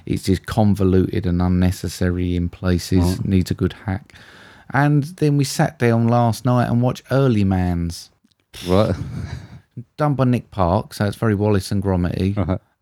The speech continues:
Speaker 1: Actually, quite fun, mate.
Speaker 2: Was it?
Speaker 1: I got sixty-four on it.
Speaker 2: Have you?
Speaker 1: I,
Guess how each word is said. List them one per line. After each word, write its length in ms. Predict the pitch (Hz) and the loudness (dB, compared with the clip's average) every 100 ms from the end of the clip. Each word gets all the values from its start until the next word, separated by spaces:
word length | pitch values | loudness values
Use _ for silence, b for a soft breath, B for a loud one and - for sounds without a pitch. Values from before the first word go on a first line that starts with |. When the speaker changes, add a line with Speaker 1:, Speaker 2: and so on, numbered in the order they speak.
| - | -6
Speaker 1:
Actually, 580 | 190 190 - - 98 98 | -2 -2 -4 0 2 2
quite 280 | 117 120 101 | 2 -2 0
fun, 240 | 135 120 | 0 2
mate. 300 | 95 87 - | 2 0 -4
Speaker 2:
Was 140 | 90 90 | -4 0
it? 120 | 85 | 0
Speaker 1:
I 40 | 156 | 0
got 140 | 170 | -2
sixty-four 640 | 156 180 147 113 180 190 127 | 0 -2 -2 -4 0 0 2
on 100 | 92 | 0
it. 160 | 80 - | -2 -4
Speaker 2:
Have 140 | 92 | -2
you? 80 | 90 | 0
Speaker 1:
I, 240 | 87 87 | 2 0